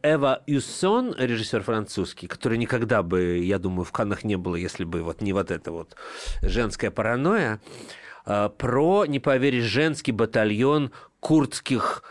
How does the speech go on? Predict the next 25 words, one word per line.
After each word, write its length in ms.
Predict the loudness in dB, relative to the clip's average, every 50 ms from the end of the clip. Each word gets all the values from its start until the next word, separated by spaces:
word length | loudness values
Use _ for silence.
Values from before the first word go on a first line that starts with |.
| -20 -20 -20 -20 -20 _ -4
повстанцев, 1000 | -2 -2 -2 -2 -2 0 2 4 4 2 0 -2 -2 -4 -4 -4 -6 -12 -16 -12 -8
которые 320 | -8 -6 -2 0 2 2
освобождают 540 | 2 0 -2 -2 -2 -2 0 2 2 2 2 0
Курдистан. 800 | -2 -2 -2 0 -2 -4 -4 -2 0 0 2 2 2 0 -4 -8 _ _ _ _ _ -8 -6 -4 0
<laughs> 280 | 0 -2 0 0 0 0 0 0 0 0 2
Вот. 300 | 4 2 2 2 -2 -10 -10 -6 -2
И 60 | 0
это 320 | 0 0 2 2 0 0 0 -2 -8 -16 -14 -14 -14 -14 -16 -16 -20 _ 0
тоже 280 | 2 2 4 4 4 2
в 40 | 2
сюжете 380 | 2 2 4 4 2 2 0 -2
ничего 180 | 0 0 0
плохого, 380 | 2 0 0 2 2 2 2 2
в 40 | 2
общем, 260 | 2 0 0 0 0
нет, 360 | 2 2 2 2 2 0 -4 -8 -12
но 600 | -6 -2 0 2 2 2 2 2 2 2 2 2 0
это 160 | 0 0 0
сделано 320 | 0 2 2 2 2 2 0 0
настолько 340 | -2 -2 0 -2 -2 -2 -2
топорно 1000 | -2 -2 -2 -2 -2 -2 0 2 4 4 2 2 0 -2 -2 -2 -4 -6 -8 -12 _ _ _ _ -10
и 280 | -6 -4 -2 -2 -2 -4
неталантливо, 1040 | -4 -6 -4 -2 0 0 0 2 2 0 0 0 0 0 0 0 0 -2 -4 -8 -10
надо 200 | -10 -10 -10 -12
сказать. 460 | -12 -10 -8 -6 -6 -6 -8 -10 -14